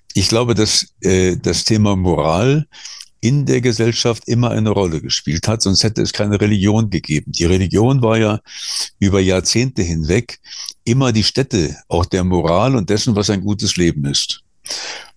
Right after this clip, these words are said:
Und, ähm, ich glaube grundsätzlich, äh, dass in unserem Leben von uns allen die Moral immer eine Rolle spielt und dass wir gelegentlich überlegen sollten,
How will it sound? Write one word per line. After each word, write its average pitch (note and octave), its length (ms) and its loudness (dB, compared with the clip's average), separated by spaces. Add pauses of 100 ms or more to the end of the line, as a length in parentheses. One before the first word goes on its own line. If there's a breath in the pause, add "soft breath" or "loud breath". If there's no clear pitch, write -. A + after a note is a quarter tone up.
(120)
Und, G2 380 0
ähm, F#2 340 2 (120)
ich - 160 0
glaube A2 440 0 (180)
grundsätzlich, C3 1000 0 (460 loud breath)
äh, F#2+ 200 4
dass A2+ 260 2
in A#2+ 100 -4
unserem G2+ 420 2
Leben A#2+ 520 2
von F#2+ 260 -2
uns F#2+ 180 0
allen D3+ 560 4 (420 loud breath)
die G#2 120 2
Moral G#2 760 2 (240)
immer D3+ 360 2
eine B2 200 2
Rolle G2 280 0
spielt F2+ 500 -4
und F2+ 80 -2
dass G2 160 0
wir G#2+ 100 2
gelegentlich G2+ 480 2
überlegen F#2 440 2
sollten, A2 460 0